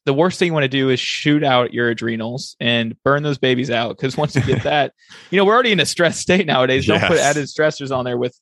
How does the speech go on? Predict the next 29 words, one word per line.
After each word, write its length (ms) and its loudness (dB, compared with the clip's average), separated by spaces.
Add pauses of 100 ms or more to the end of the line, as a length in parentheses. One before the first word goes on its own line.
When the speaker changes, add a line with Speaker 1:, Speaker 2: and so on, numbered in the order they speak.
(160)
Speaker 1:
you 100 -10
know, 120 -4
new 200 0
activity 640 -2
endeavors. 640 -4
So 380 0 (420)
highly 420 2
recommend 420 -2
you 60 -4
guys 200 0
just 260 -12
really 320 0
tap 300 -2
into 100 -6
that 120 0
intuitive 340 -4
approach. 360 -4
It's 220 -12
hard 320 2
to 60 -6
do 160 2
at 120 -6
first, 380 -4
but 140 0
over 240 0
time 260 0
you'll 100 -4
get 180 -6
really 640 2